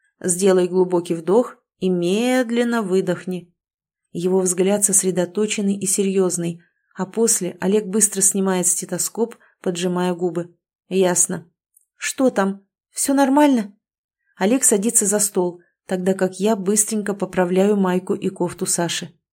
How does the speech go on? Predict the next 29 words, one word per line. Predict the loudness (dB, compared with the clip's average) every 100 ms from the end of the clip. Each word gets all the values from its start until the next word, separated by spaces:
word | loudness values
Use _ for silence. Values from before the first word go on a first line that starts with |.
| _ _ _ _ -2
Она | 2 4
уже | 4 4
не | 2 2
выглядит | 0 0 -2 -2 -4
такой | -6 0 0
бледной, | 2 2 0 -4
как | -4 -4
минуту | -2 -4 -4 -4
назад, | -2 -2 -2 -4 -12 _ _
словно | -4 2 4 2
и | -2 0
не | 2 2
было | 2 0
той | 0 2
чертовой | 2 2 -2 -2 -2 0
аритмии. | 0 -2 -2 -4 -6 -12 _ _ _ _ _ _ _
"Анализы | -2 4 6 6 2
ваши | 2 0 -2
где? | -2 -2 -4 _ _ _
Исследования | 0 2 4 2 2 0 0
есть?" | 2 0 -2 -8 _ _ _ _ -2
"Нету". | 0 2 0 -4 -6 _ _ _ _ _ -2
"Я | 6 6
рекомендую | 6 2 2 4 4
госпитализацию | 4 2 2 2 4 6 4 4 2
ребенка | 2 4 2 2 -4 -6
для | -4 -2
детальной | 0 2 4 4 2
диагностики". | 2 2 2 0 -2 -6 -10 -16